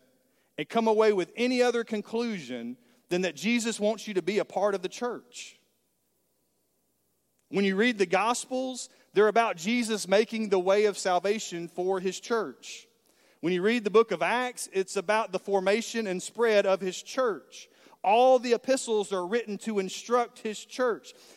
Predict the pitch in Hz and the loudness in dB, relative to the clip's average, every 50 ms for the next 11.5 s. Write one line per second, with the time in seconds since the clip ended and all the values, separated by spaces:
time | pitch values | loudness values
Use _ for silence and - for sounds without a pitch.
0 | _ _ - 160 190 185 202 226 226 220 220 208 220 240 262 247 - - 254 240 | _ _ -4 -2 2 4 6 6 6 6 4 4 4 4 2 2 0 0 -2 0
1 | 214 220 220 - - 220 208 190 180 - - - 247 254 247 247 240 240 208 - | 2 0 0 0 -2 -2 0 0 -2 -2 -2 2 4 6 6 6 6 4 2 -2
2 | - - - _ - 220 220 214 - - - 269 277 262 220 165 - - - 196 | -16 -20 -18 _ -4 -4 -4 -4 -4 -2 2 4 4 4 4 0 -4 -6 -4 -4
3 | 185 190 - - - 233 240 247 240 226 208 226 240 247 233 - 220 196 180 214 | -4 -4 -6 -4 -2 0 0 0 0 0 0 0 0 -2 -4 -6 -6 -2 0 0
4 | 240 247 247 240 240 202 226 262 269 262 233 160 131 110 - _ _ _ _ _ | 0 0 0 -2 -2 0 0 0 0 0 0 -2 -4 -8 -14 _ _ _ _ _
5 | _ _ _ _ _ _ _ _ _ _ _ _ _ _ _ _ _ _ _ _ | _ _ _ _ _ _ _ _ _ _ _ _ _ _ _ _ _ _ _ _
6 | _ _ _ _ _ _ _ _ _ _ _ _ _ _ _ _ - 196 214 196 | _ _ _ _ _ _ _ _ _ _ _ _ _ _ _ _ -6 -6 -6 -2
7 | - 247 254 285 277 226 202 196 208 247 277 302 294 262 190 165 160 165 - _ | 0 2 4 4 2 0 -2 -4 -2 -2 0 0 0 0 0 0 0 0 -2 _
8 | _ _ _ _ _ - 190 202 202 208 220 233 247 240 202 - - - 240 254 | _ _ _ _ _ -2 0 0 2 2 0 0 0 -2 -4 -4 -2 0 0 2
9 | 240 220 185 165 160 151 151 - _ _ _ _ - 170 208 226 - 220 - - | 2 2 0 0 0 -2 -4 -8 _ _ _ _ -4 -2 -2 -2 -2 -4 -4 -2
10 | 226 226 220 - - 190 208 196 - 190 190 190 190 175 175 170 - - 247 254 | -2 -2 -2 -4 -8 -8 -8 -8 -6 -6 -4 -4 -4 -6 -10 -12 -10 -8 -6 -6
11 | 233 165 - - - - - - - - | -6 -6 -8 -10 -16 -18 -18 -18 -20 -20